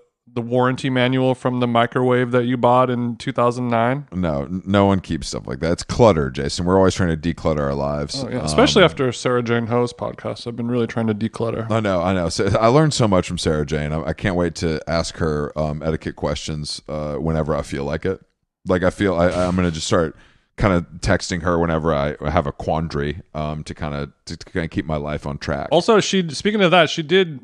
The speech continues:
Speaker 1: she did drag me about the, when she said, "Butter knife is for butter, Jason,"
Speaker 2: Mm-hmm.
Speaker 1: in reference to slicing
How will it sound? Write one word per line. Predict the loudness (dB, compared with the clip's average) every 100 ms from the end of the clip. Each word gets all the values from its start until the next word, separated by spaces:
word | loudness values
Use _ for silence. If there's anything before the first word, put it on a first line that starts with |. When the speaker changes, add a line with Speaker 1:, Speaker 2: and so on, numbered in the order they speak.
| -16
Speaker 1:
she | -6
did | 0 0 2
drag | 2 2 0
me | 0 0
about | 0 2 2 2
the, | 2 2 2 0
when | -4 -6
she | -6
said, | 0 0 0 -8 -2
"Butter | -2 2 0
knife | 2 2 0 -2 -16 _ _
is | -6 -2
for | -2 2
butter, | 0 0 -6 -4
Jason," | -6 -4 -4 -6 -8 -14 _ _ _ -8
Speaker 2:
Mm-hmm. | -6 -4 -4 -6 _ -4
Speaker 1:
in | 2
reference | 4 4 2 -2 -4
to | -2 2 4 4 4 2 -2 -8 _ _ _ _ _
slicing | -12 2 2 2 -2 -4 -4